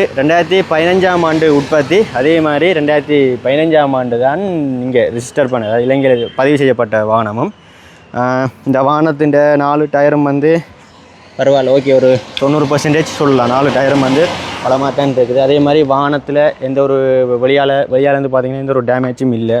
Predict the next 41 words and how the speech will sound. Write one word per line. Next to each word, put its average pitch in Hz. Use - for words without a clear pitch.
இப்போ -
ஃபுல்லாக 127
பின்னுக்கும் 123
பார்த்தீங்கன்னா 120
சரி, 120
மேலேயும் 135
பார்த்தீங்கன்னா 113
சரி, 101
இப்போ 113
உங்களுக்கு 110
வீடியோவில் 127
ஃபுல்லாகவே 123
காட்டுறேன். 101
அஹ், 101
வாகனத்தின் 123
வெளியால 127
இந்த 120
நெளிவுகள் 131
அப்படி 123
ஒன்றுமே 117
இல்லை 110
இந்த 101
காரில். 107
அஹ், 117
இந்த 139
கார் 143
வந்து 147
தேர்ட் 143
ஓனர், 117
அதாவது 127
தேர்ட் 139
ஓனர் 131
கார் 113
தான் 135
இந்த 113
கார். 127
அஹ், 120
இது 135
வந்து 151
எழுபத்தி 160
ரெண்டாயிரம் 131